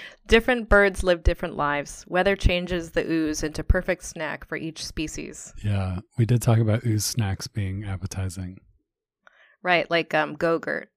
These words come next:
Speaker 2: Mm, applesauce. Jell-O.
Speaker 1: I actually ate a bunch of applesauce today after, uh, after I got home from work. <laughs>
Speaker 2: Were you inspired by
Speaker 1: I could eat, like, a
Speaker 2: ooze
Speaker 1: big
Speaker 2: snack?
Speaker 1: tub of applesauce all by myself. It's the, like, the plain,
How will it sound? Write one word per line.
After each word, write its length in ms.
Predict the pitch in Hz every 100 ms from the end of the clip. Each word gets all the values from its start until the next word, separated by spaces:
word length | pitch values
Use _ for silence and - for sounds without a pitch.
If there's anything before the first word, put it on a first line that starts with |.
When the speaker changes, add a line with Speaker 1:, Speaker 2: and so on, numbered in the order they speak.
| _ 123
Speaker 2:
Mm, 340 | 98 92 92 - - - - 107
applesauce. 680 | 98 98 98 92 - - - _ _ _ _ _ _ _ _ _ _ - - - - - - -
Jell-O. 480 | 98 90 87 85 82 - -
Speaker 1:
I 140 | - 214
actually 440 | - 226 - 208
ate 140 | 175 185
a 40 |
bunch 220 | 170 165
of 80 | 165
applesauce 520 | 151 - 160 151 156 -
today 180 | 165 151
after, 380 | 151 - 151
uh, 220 | 151 165 147 - - - _ _ _
after 180 | 160 -
I 40 | 156
got 140 | 156
home 100 | 160
from 180 | 165 156
work. 120 | 160 -
<laughs> 140 | - -
Speaker 2:
Were 80 | 104
you 140 | 98
inspired 600 | 95 - 101 95 98 98
by 100 | 98
Speaker 1:
I 100 | 98
could 120 | 151
eat, 200 | 190 170
like, 200 | - 160 156
a 120 | 160
Speaker 2:
ooze 160 | 101 -
Speaker 1:
big 160 | 175
Speaker 2:
snack? 80 | 107
Speaker 1:
tub 180 | 175 160
of 60 | 151 156
applesauce 440 | 156 147 147 147
all 100 | 151
by 120 | 156
myself. 300 | 151 151 156 -
It's 160 | 185
the, 80 | -
like, 140 | 190 -
the 100 | 233
plain, 500 | - 175 175 170